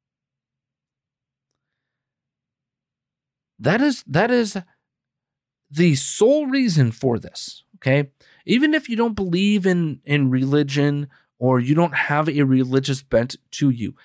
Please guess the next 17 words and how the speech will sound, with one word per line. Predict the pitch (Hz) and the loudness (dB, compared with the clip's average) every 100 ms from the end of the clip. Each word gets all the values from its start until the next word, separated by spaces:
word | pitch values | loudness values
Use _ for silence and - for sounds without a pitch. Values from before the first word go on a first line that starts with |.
| _ - | _ -6
ask | 170 233 - | -4 -4 -4
yourself, | 196 190 185 - 165 123 - _ _ | 2 2 2 0 0 0 -6 _ _
what | 127 131 220 247 | -8 -2 0 0
is | 202 208 175 | -2 -2 -4
the | 175 170 | -8 -10
purpose | - - 165 175 170 - - _ | -10 -2 -2 0 -6 -8 -16 _
of | 143 139 | -2 0
marriage? | 139 135 139 120 - - - _ _ _ _ | 0 0 0 -2 -6 -14 -20 _ _ _ _
The | 90 | -12
purpose | - 110 123 - | -4 -2 -2 -6
of | 110 | -8
marriage | 117 117 185 190 160 143 | -6 -2 0 0 -2 -4
as | 135 | -4
an | 135 | -6
institution | - 131 - 113 - 214 202 170 - | -6 -6 -8 -14 -6 -4 -2 -4 -4
is | 143 | -8
sociological. | - 147 143 147 135 139 208 240 - - 131 214 | -6 -4 -4 -6 -6 0 0 0 -6 -4 0 0